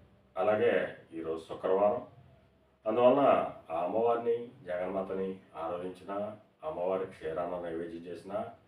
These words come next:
సర్వశుభాలు కలుగుతాయని చెప్పి శాస్త్రీత్యా తెలియజేయడం జరుగుతుంది.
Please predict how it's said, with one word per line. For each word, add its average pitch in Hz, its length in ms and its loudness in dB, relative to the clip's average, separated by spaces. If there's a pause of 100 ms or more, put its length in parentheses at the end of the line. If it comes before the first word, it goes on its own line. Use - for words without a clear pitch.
(600)
సర్వశుభాలు 135 600 4
కలుగుతాయని 95 420 0
చెప్పి - 240 -8 (400)
శాస్త్రీత్యా 85 600 -8
తెలియజేయడం 80 380 -6
జరుగుతుంది. - 380 -18